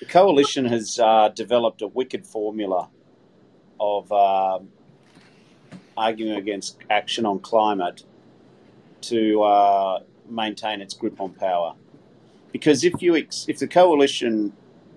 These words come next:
as they're beginning to change some of their rhetoric on climate, then why would you vote for a political party who's a climate skeptic as opposed to so-, a party who will base decisions based upon science and the national interest?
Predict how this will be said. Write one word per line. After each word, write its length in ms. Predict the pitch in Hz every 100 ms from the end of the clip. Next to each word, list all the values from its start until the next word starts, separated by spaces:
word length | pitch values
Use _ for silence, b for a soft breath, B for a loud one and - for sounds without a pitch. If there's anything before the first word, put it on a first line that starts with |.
| -
as 160 | 117 117
they're 120 | 113
beginning 520 | 113 95 127 135 131
to 180 | 120 101
change 500 | - 120 113 110 -
some 160 | 113
of 60 | 110
their 140 | 104
rhetoric 440 | 98 117 117 104 -
on 120 | 92
climate, 420 | - 110 107 101 - B B B B -
then 120 | 127 127
why 140 | 139
would 180 | 156 131
you 80 | 117
vote 320 | 120 117 -
for 120 | 113
a 60 | 107
political 440 | 117 110 110 98
party 440 | - 107 107 104
who's 600 | 98 110 104 101 - - -
a 60 |
climate 380 | - 117 107 104
skeptic 420 | - 117 113 95
as 100 | 95
opposed 400 | - - 104 101
to 60 | -
so-, 300 | - 113 107
a 60 | -
party 460 | 110 104 101 98 - b b b _ -
who 100 | 113
will 220 | 110 101
base 320 | 95 107 -
decisions 560 | - - 123 110 107 -
based 400 | 113 104 - 104
upon 320 | - 104 98
science 640 | - 117 107 104 101 107
and 120 | 104 104
the 40 |
national 400 | 104 98 - 98
interest? 540 | 101 - 92 - -